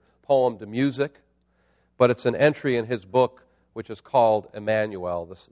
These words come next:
the poem is called The Gift. And it says, Forgive me, O Lord, for being so dim. I've embraced all your gifts, put my arms around them. I was holding so tight, it was all I could do.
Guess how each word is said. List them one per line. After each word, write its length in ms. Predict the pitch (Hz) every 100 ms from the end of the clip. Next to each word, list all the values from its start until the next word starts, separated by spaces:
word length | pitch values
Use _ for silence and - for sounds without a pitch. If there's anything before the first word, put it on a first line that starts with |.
| 90
the 120 | 95
poem 280 | - 156 131
is 80 | 110
called 340 | - 120 101
The 60 | 95
Gift. 480 | 87 104 85 _ _ _ _ _ _ _ -
And 120 | 113
it 80 | 110
says, 260 | 147 135
Forgive 460 | - 135 107 165 160
me, 180 | 180 175
O 140 | 156
Lord, 520 | 143 156 143 104 87 _
for 160 | 127
being 420 | 107 123 139 135 120
so 240 | - 110
dim. 500 | 92 117 101 82 78 _ _ _ _ _ _
I've 200 | 127 127
embraced 640 | 147 123 120 165 180 - -
all 180 | 139 135
your 200 | 123 117
gifts, 600 | 104 143 104 - - - _
put 160 | 170 143
my 160 | 143
arms 420 | 135 151 156 139
around 380 | 110 98 90 87
them. 320 | 90 85 92 _ _ _ _ _ _
I 100 | 117
was 220 | 127 123
holding 560 | - - 202 202 170 131
so 260 | - 139
tight, 460 | 120 - 160 165 156
it 80 | 120
was 160 | 107
all 240 | 131 160 175
I 120 | 165
could 220 | 165 143
do. 400 | 120 127 104 98